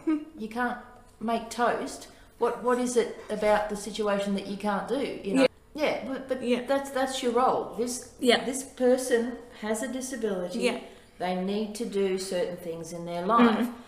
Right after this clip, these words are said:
Speaker 2: And some of the things they can't do without assistance.
Speaker 1: Yeah, exactly.
Speaker 2: And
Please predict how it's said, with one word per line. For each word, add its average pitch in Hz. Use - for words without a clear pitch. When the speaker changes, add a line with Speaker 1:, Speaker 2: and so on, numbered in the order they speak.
Speaker 2:
And 175
some 220
of 247
the 196
things 170
they 180
can't 208
do 175
without 160
assistance. -
Speaker 1:
Yeah, 247
exactly. 240
Speaker 2:
And 196